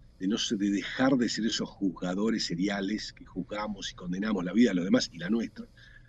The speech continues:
para poder mirar estos procesos, sea el de las contradicciones, sea el del amor prohibido, sea el de, eh, de que no pudo hablar pese a estar, a haber sido abusada,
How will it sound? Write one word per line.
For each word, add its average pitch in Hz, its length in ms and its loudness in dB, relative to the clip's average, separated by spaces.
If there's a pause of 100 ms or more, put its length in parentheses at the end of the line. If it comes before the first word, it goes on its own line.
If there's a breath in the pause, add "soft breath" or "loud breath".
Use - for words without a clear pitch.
(100 soft breath)
para - 180 -4
poder 160 200 2
mirar 165 280 6
estos - 200 -8
procesos, - 680 0
sea - 180 -6
el 104 60 -2
de 95 80 -4
las 82 100 -8
contradicciones, 87 760 -8
sea 90 120 -10
el 87 60 -2
del 85 120 -6
amor 80 240 -12
prohibido, 87 480 -4
sea 92 180 -6
el 87 80 -4
de, - 80 -12 (600 loud breath)
eh, - 200 -18
de - 220 -16 (340)
que - 80 -18
no 90 120 -4
pudo 92 220 0
hablar 95 320 0
pese 82 240 -10
a - 20 -8
estar, 87 240 -8
a 76 260 -10
haber 82 140 -8
sido 85 200 -8
abusada, 98 420 -8